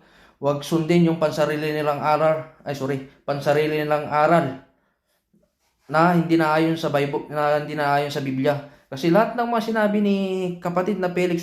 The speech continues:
Y Manalo, lahat ng inaaral ng mga tagapamahalang pangkalahatan, ministro ng Iglesia ni Cristo,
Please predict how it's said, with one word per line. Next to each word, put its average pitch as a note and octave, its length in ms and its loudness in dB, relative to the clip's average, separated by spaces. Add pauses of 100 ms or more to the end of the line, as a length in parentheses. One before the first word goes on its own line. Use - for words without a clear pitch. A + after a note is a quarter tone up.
Y E3+ 80 2
Manalo, E3+ 320 2
lahat F#3+ 400 0
ng F3 320 -2
inaaral E3 480 2
ng D#3+ 160 -2
mga D#3 240 -4 (400)
tagapamahalang D#3 720 0
pangkalahatan, E3 880 0
ministro D#3+ 560 -2
ng D#3 160 0
Iglesia D3 320 -4
ni C#3+ 160 -6
Cristo, F3 640 -2